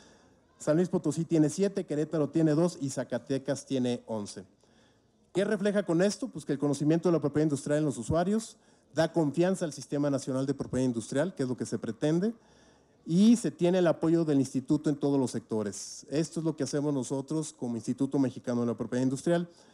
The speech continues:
En general, la cultura de la propiedad industrial en Guanajuato se puede considerar como un momento transcend-, trascendental, ascendente, aunque estamos conscientes que requieren más actividades de promoción y difusión,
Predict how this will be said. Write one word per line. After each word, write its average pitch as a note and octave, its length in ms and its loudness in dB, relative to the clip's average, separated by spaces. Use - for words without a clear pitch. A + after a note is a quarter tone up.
En C#3 140 2
general, F3 420 4
la B3+ 140 0
cultura F#3 280 2
de F#3+ 40 6
la F3 120 2
propiedad D3+ 260 0
industrial D3 360 0
en E3 60 2
Guanajuato C#3 460 0
se D3 160 -2
puede D3+ 260 2
considerar C#3+ 640 0
como D3 180 0
un D#3+ 60 4
momento E3+ 500 2
transcend-, C3 520 -4
trascendental, C3+ 880 -6
ascendente, C#3 720 0
aunque B2 160 0
estamos E3+ 340 -2
conscientes D3+ 440 -4
que D3 100 -2
requieren C#3+ 320 0
más D3 200 2
actividades C3+ 340 2
de C#3+ 80 0
promoción B2+ 420 0
y C3+ 80 2
difusión, C3 560 -2